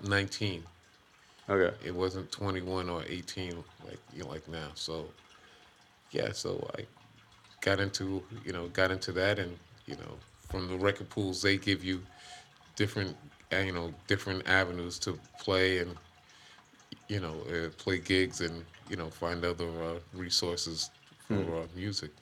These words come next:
Speaker 1: because they send you all the music. So basically, at most, you get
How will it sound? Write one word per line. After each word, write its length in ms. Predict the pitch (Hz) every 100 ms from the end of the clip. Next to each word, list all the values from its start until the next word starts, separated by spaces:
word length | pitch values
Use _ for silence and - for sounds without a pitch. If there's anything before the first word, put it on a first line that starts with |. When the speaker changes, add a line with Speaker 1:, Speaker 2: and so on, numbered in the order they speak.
| -
Speaker 1:
because 280 | - - 85
they 100 | 95
send 300 | 92 - 90
you 120 | 85 85
all 80 |
the 80 | 80
music. 400 | 82 95 85 78
So 160 | - 85 76
basically, 580 | 98 95 - 82 95 87 - - - - - - -
at 140 | 101 95
most, 340 | 104 98 -
you 120 | 101
get 280 | 90 98 -